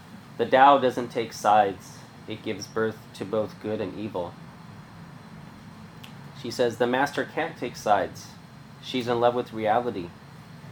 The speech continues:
and reality includes everything, both sides of everything. Her arms are open to it all. She finds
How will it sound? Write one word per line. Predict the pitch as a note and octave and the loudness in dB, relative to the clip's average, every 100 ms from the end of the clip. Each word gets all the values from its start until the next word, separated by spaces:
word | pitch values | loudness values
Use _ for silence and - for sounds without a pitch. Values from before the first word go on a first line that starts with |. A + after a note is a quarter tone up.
| - | -10
and | - A2 | -4 -2
reality | A2 A2 A#2 A#2+ A2 | 0 4 4 4 0
includes | G#2 - A2+ G#2+ - | -6 -6 -6 -6 -8
everything, | G#2 G#2 G#2+ G2+ F2+ F#2+ - - - - - - - - - | -8 -6 -8 -8 -10 -10 -14 -18 -18 -18 -18 -20 -20 -8 2
both | B2 | 2
sides | A#2+ A#2 G#2+ | 2 -2 -2
of | G2+ - | -4 -10
everything. | G2+ G#2 G#2 G2+ F#2+ - - - - - - | -8 -8 -10 -10 -10 -12 -20 -20 -20 -16 2
Her | C#3+ | 4
arms | C3+ D3+ C#3 | 6 4 6
are | C#3 B2 | 2 2
open | C3+ C#3 B2+ | 0 2 -2
to | C#3 B2 | 0 0
it | |
all. | A2+ A2+ A2+ G#2+ - - - - - - | 2 4 4 2 -2 -18 -20 -20 -18 -12
She | - B2+ | -6 -4
finds | A2 B2+ B2+ | 2 2 2